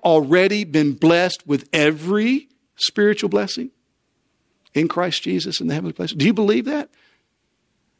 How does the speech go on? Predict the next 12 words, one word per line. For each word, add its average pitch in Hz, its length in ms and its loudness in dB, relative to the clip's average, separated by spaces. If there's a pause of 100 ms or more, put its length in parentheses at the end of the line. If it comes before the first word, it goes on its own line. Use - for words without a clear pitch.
(100)
Then 233 160 6
why 277 180 4
do 311 80 2
we 302 100 4
so 247 220 4
often 208 300 2
fall 208 320 4
into 196 160 2
patterns 196 360 0
of 165 80 -4
thinking 180 300 2
like, 156 220 0